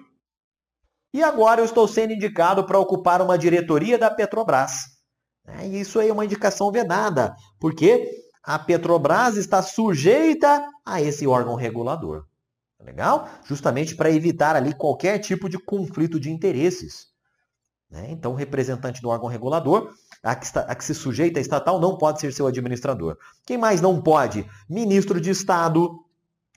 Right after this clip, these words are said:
no âmbito federal, secretário no âmbito estadual, secretário no âmbito municipal. Estes cargos não podem ser administradores. Então, ele teria que se licenciar, enfim, não daria para ele,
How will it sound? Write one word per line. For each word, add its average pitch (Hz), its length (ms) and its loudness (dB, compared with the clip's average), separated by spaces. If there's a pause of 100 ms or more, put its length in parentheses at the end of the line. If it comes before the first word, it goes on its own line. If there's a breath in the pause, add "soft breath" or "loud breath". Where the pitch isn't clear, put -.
no 139 180 -4
âmbito 123 320 -2
federal, 131 580 0 (200 loud breath)
secretário 220 880 4
no 180 140 4
âmbito 175 260 0
estadual, 165 540 2
secretário 185 640 0
no 175 100 -2
âmbito 165 260 -4
municipal. 160 640 0 (300 loud breath)
Estes 180 380 2
cargos 165 440 -4
não 180 640 0
podem 180 380 2
ser 147 280 0
administradores. 139 1040 -2 (600)
Então, 208 260 -6
ele 160 80 -8
teria 107 260 -4
que 139 80 -12
se - 140 -6
licenciar, 131 880 -4
enfim, 160 400 -4 (300 loud breath)
não 143 260 -2
daria 135 340 2
para 165 200 0
ele, 151 360 0